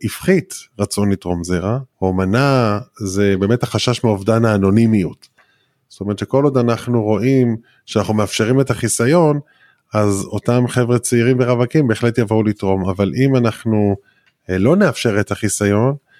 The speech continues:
אז אנחנו, אה, נפחית בצורה דרמטית את הכמות של הפונים שמוכנים לתרום זרע, גם זה דרך אגב תופעה שאנחנו מכירים מחו"ל. יש מדינות כמו שוודיה למשל, שאסרו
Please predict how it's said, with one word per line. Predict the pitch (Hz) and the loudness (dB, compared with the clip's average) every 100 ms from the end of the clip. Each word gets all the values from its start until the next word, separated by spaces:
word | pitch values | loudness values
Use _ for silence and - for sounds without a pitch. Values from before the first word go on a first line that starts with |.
| _ _ _ | _ _ _
אז | 92 98 | -2 0
אנחנו, | 98 95 - 104 101 101 | 0 -2 -4 0 2 2
אה, | 98 | 2
נפחית | 95 - - 120 | 0 -2 -2 -2
בצורה | 110 - 107 | -4 0 -2
דרמטית | 104 98 101 127 123 110 - - - | 0 0 0 0 0 -2 -8 -20 -8
את | 101 - | -4 0
הכמות | 95 92 92 - 104 110 113 | 0 2 -2 -2 0 0 0
של | 104 | -2
הפונים | 101 98 101 113 | -2 0 0 -2
שמוכנים | 104 95 98 101 | -4 -6 -4 -4
לתרום | 101 95 95 | -2 -2 0
זרע, | 110 131 | 0 0
גם | 123 123 113 | 0 0 2
זה | 123 | 4
דרך | 117 - | 4 2
אגב | 104 104 98 _ _ _ _ | 0 0 -2 _ _ _ _
תופעה | - 98 113 107 | -6 0 0 0
שאנחנו | 110 107 104 | 0 0 0
מכירים | 101 101 101 | -2 0 0
מחו"ל. | 92 - 117 185 196 _ 123 | -2 0 2 2 -2 _ -2
יש | 127 | 0
מדינות | 135 120 117 117 | 2 2 2 0
כמו | 117 113 107 101 | 0 2 2 2
שוודיה | - 110 123 139 | 2 0 2 2
למשל, | 139 135 131 143 143 | 2 0 0 0 0
שאסרו | 127 - 98 98 - 120 135 113 | -2 -2 -4 -2 -2 2 2 2